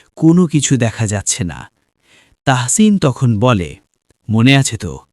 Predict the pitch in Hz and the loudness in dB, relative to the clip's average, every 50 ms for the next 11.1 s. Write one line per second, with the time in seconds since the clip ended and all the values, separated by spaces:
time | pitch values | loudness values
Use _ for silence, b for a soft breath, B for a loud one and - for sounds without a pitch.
0 | _ _ _ - - 135 127 131 127 117 113 - - 104 85 67 60 62 92 _ | _ _ _ 2 2 4 4 6 4 2 2 0 -2 -6 -8 -10 -12 -14 -18 _
1 | _ B B B B B B B - - - 135 117 107 123 127 135 117 131 120 | _ B B B B B B B -4 0 2 2 2 2 0 0 0 0 0 0
2 | 123 120 - 127 131 135 - - - 120 98 82 - 57 - - _ _ b b | 0 0 0 -2 -2 -2 -2 -2 -4 -4 -4 -4 -10 -12 -16 -20 _ _ b b
3 | b b b b b _ 107 110 107 95 - - 123 107 82 60 - _ b b | b b b b b _ -2 -2 -2 -2 -4 -4 -4 -4 -4 -6 -12 _ b b
4 | b b b b b 113 107 107 123 135 139 - 202 202 190 175 160 - - 156 | b b b b b -4 0 2 2 2 2 2 2 4 4 2 0 0 -2 -4
5 | 139 - - 131 127 120 135 151 143 143 - 151 143 123 98 92 98 113 120 - | -4 -2 0 -2 0 2 2 0 -2 0 0 0 0 0 0 0 -2 -2 -2 0
6 | - 175 - 160 147 143 - - 127 107 92 92 - - - 90 67 - b b | -2 -2 -2 -2 -4 -4 -4 -6 -4 -4 -4 -4 -6 -8 -8 -12 -16 -16 b b
7 | b b b b - - - 113 113 113 - - - 135 139 143 139 139 - - | b b b b -10 -6 -4 -4 -4 -4 -4 0 2 2 4 4 2 2 2 2
8 | 135 127 123 113 110 104 101 92 90 - - - 64 - - _ _ b b b | 2 2 2 2 0 0 -2 -2 -6 -8 -10 -10 -14 -14 -16 _ _ b b b
9 | b b b b b _ - 139 165 190 196 156 135 156 143 143 - 165 151 151 | b b b b b _ 4 6 6 6 4 4 2 2 0 2 2 2 2 4
10 | 151 143 143 - 135 127 123 123 123 113 - - 143 143 139 127 - 107 90 71 | 2 2 2 0 0 2 2 0 0 -2 0 2 4 4 4 4 2 -2 -6 -6
11 | 69 | -10